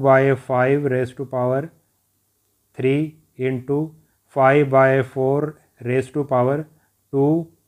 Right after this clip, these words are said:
is, अब ये जो वन बाय टेन है, इसका रेसिप्रोकल ले लेंगे, ठीक है, तो वन बाय टेन का रेसिप्रोकल होएगा टेन, टेन by वन या टेन। तो ये हमारा क्या आ गया, आंसर आ गया, ठीक है।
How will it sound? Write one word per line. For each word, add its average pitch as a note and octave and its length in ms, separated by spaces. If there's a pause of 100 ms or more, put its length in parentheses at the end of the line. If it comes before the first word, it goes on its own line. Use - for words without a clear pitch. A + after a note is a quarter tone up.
(200)
is, D#3+ 260 (760)
अब A#2+ 140
ये D3+ 280
जो C#3+ 140
वन C#3 180
बाय C#3 200
टेन C3+ 240
है, D3 160
इसका C3 260
रेसिप्रोकल B2 520
ले B2 100
लेंगे, A#2+ 340 (440)
ठीक C3 160
है, D3+ 140 (180)
तो A#2+ 80
वन B2 140
बाय B2+ 180
टेन B2+ 180
का B2 120
रेसिप्रोकल B2 520
होएगा A#2 260
टेन, G2 440 (360)
टेन B2 180
by B2 220
वन C3 200
या C3 160
टेन। F#2+ 280 (480)
तो A2+ 60
ये A2+ 160
हमारा A2 280
क्या A2 160
आ G#2+ 80
गया, B2 160 (600)
आंसर F#2 460
आ E2+ 80
गया, E2+ 240 (100)
ठीक C#3+ 120
है। D3 80